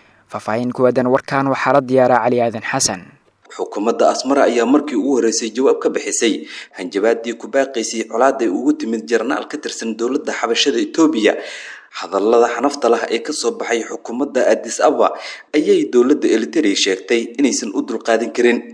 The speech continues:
Speaker 2: Wasiirka wasaaradda warfaafinta Eritrea ayaa tilmaamay in ifafaallo colaadeed oo sababi kara dagaal lagu hoobto uu ka soo muuqdo Geeska Afrika. Waa jaranaal la xamaasadaysan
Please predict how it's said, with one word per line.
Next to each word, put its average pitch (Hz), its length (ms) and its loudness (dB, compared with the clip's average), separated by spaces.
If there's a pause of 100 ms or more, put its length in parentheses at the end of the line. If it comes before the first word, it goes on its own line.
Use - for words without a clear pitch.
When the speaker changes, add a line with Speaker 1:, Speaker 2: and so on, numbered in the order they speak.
(180)
Speaker 2:
Wasiirka 131 520 -2
wasaaradda 131 480 4
warfaafinta 120 640 2
Eritrea 117 560 2
ayaa 156 240 0
tilmaamay 185 520 -2 (240)
in 170 80 -2 (120)
ifafaallo 151 600 -2
colaadeed 101 440 2 (160)
oo 117 80 2
sababi 123 400 2
kara 117 240 0
dagaal 131 480 2
lagu 143 200 0
hoobto 110 560 0
uu 123 120 0
ka 147 100 -6
soo 120 220 2
muuqdo 113 320 -4
Geeska - 340 -2
Afrika. - 380 -4 (480)
Waa 151 240 4
jaranaal 160 520 4
la 185 80 0
xamaasadaysan 98 840 0